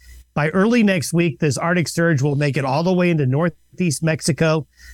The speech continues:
Then it's gonna go all the way to the Gulf Coast of Texas, Louisiana, into the Great Lakes. And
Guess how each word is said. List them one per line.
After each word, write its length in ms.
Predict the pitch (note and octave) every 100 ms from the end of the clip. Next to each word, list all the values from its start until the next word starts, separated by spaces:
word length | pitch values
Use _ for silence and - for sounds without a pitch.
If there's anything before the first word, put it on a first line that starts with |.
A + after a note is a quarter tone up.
| - C3+
Then 160 | D#3+
it's 160 | F3+ -
gonna 180 | F3 D#3+
go 200 | D#3+ D3+
all 120 | D#3
the 60 | D#3+
way 120 | D3
to 80 | C#3
the 80 | C3+
Gulf 240 | D3+ C#3
Coast 300 | D3+ D3 -
of 100 | F2+
Texas, 540 | D3+ E3 - E3 D3
Louisiana, 920 | C3 C#3 D3 B2+ B2+ C#3 D#3+ D#3 D#3 D#3
into 160 | B2 B2
the 80 |
Great 280 | A#2+ B2+ B2
Lakes. 400 | C3+ E3 E3+ -
And 140 | D3+